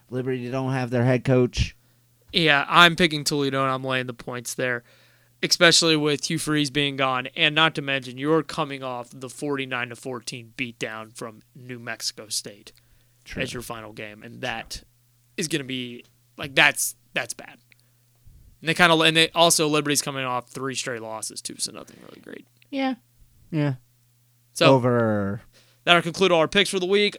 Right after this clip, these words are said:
Speaker 2: Thank for everybody for listening for the Juicies, the first annual College Football Juicy Awards.
Speaker 1: All winners expect something in the mail.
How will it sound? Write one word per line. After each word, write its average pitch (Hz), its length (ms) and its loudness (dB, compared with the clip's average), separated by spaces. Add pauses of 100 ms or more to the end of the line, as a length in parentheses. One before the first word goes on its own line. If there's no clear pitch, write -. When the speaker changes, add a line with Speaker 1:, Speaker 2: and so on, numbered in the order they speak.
Speaker 2:
Thank 180 340 0
for 180 120 2
everybody 165 400 2
for 147 80 -6
listening 156 320 0
for 156 100 -4
the 139 80 -8
Juicies, 165 560 -2
the 151 80 -4
first 165 420 -4
annual 156 600 -4
College 156 320 -6
Football 151 460 -4
Juicy 135 440 -6
Awards. 117 480 -8 (320)
Speaker 1:
All 107 220 2
winners 120 560 6
expect - 720 -4
something 104 500 -2
in 101 100 0
the 98 60 -2
mail. 90 400 -6